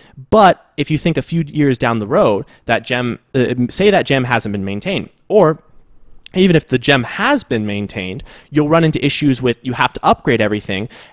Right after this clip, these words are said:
And at the end of the day, if it's something that is, that is relatively simple,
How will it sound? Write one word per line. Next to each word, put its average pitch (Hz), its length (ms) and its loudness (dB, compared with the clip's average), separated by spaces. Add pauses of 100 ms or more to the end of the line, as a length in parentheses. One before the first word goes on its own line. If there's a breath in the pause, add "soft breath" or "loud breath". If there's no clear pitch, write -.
And 147 420 2
at 139 120 0
the 139 100 0
end 165 120 2
of 135 60 -4
the 117 60 -4
day, 180 260 2
if 120 140 -2
it's 127 100 -4
something 143 280 -2
that 120 100 0
is, 107 260 -2
that 123 140 -4
is 110 100 -6
relatively 147 420 0
simple, 104 480 0